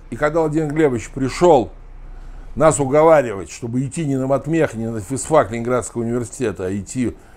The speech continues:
какой-то неизвестный относительно Литмо, то есть известно, как какой-то инженерный закрытый вуз, я сильно сомневался. Но я могу вам сказать, что я ни дня не пожалел, что Юра пошёл сюда, и вот подтверждение, что он в тридцать лет,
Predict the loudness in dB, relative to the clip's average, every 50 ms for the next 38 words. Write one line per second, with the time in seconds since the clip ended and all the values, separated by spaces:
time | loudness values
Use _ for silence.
0 | -20 -8 -2 0 0 0 0 0 -2 0 0 0 0 0 2 0 0 -2 -4 -6
1 | -6 -6 -6 -8 -6 -4 -6 -6 -4 -4 -4 -2 -2 -2 0 0 0 0 0 -2
2 | -6 -6 -6 -6 -2 4 6 6 6 4 2 -4 -4 -6 -8 -8 -8 -8 -8 -6
3 | -4 -4 -4 -2 -2 -2 0 0 0 0 0 -2 -4 -4 -4 -4 -4 -4 -4 -4
4 | -2 -2 -2 0 0 -2 -2 -4 -8 -14 _ -20 -20 -20 -20 -20 -14 _ 4 4
5 | 4 4 4 2 2 2 2 0 0 0 0 2 2 4 6 6 6 6 4 0
6 | -6 -12 -20 -20 -20 -20 _ _ _ -6 -2 -2 0 2 2 2 2 2 0 0
7 | -2 -2 0 4 8 8 10 8 8 4 -2 _ _ _ _ _ _ _ _ _
8 | _ -2 0 0 2 2 0 0 0 2 4 6 6 6 6 4 2 -2 -2 -4
9 | -4 -2 0 2 2 2 2 2 0 -2 -2 0 2 2 2 0 0 -2 -2 -4
10 | -2 -4 -4 -4 -4 -4 -2 0 2 2 2 2 2 0 -4 -6 -8 -6 -4 -2
11 | -2 -2 -2 -2 -2 -2 -4 -6 -6 -6 -6 -6 -6 -6 -8 -8 -8 -8 -10 -12
12 | -12 -12 -10 -4 -2 0 0 0